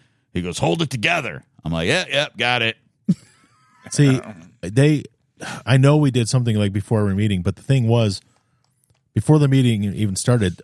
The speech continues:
Speaker 2: we didn't have to go downstairs 'cause it was upstairs in one of the auxiliary rooms, and the clubhouse was downstairs.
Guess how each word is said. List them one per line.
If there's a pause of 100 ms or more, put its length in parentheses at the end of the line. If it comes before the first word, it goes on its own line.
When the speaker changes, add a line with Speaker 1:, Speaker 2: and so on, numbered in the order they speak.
Speaker 2:
we
didn't
have
to
go
downstairs
'cause
it
was
upstairs
in
one
of
the
auxiliary
rooms,
and (100)
the
clubhouse
was
downstairs.